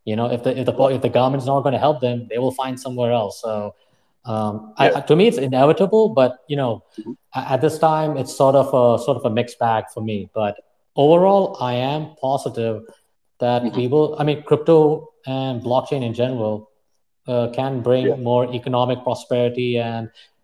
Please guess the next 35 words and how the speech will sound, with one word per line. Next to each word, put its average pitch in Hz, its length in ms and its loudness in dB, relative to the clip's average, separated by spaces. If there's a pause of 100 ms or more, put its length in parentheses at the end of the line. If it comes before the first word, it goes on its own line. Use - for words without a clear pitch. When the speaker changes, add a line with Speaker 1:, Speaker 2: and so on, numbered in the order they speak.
(420)
Speaker 1:
uh, 113 600 -2
and, 127 220 -4
and 127 120 -4
there'll 131 120 4
be 143 120 0
more 135 280 4
entrepreneurship. 120 680 -2
So 98 340 -12 (220)
that, 131 240 0
that's 139 160 2
what 139 80 4
I'm 120 140 0
excited 104 340 -6
about. - 160 -18 (2000)
Speaker 2:
Um, 123 380 6
exactly. 143 520 4
And, 151 320 4
you 156 140 0
know, 160 140 8
as, 143 300 6
as 156 300 6
you, 147 260 4
as 120 180 4
you 123 60 -2
point 117 260 4
out, 95 180 6
it's - 160 -6
so 131 160 6
far 120 240 8
already, 110 420 4
it, 98 300 0
it 107 120 0
is 101 140 0
two 139 180 0
points, 113 360 2